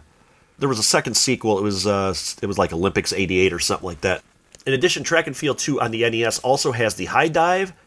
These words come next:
taekwondo, and fencing. So, if you want your fencing fix, Track and Field two on the Nintendo Entertainment System. And yes, there is no curling.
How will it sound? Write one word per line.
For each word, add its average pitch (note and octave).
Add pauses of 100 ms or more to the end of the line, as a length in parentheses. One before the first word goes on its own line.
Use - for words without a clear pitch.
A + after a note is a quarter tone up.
taekwondo, C#3+
and G2+
fencing. F#2 (960)
So, E2 (140)
if -
you A2
want D#3
your E3
fencing E3
fix, -
Track A#2+
and G#2+
Field A#2
two G2+ (360)
on G2
the F#2
Nintendo F#2
Entertainment E2
System. D2+
And D#3+
yes, D#3+ (240)
there B2
is B2+
no A#2
curling. G2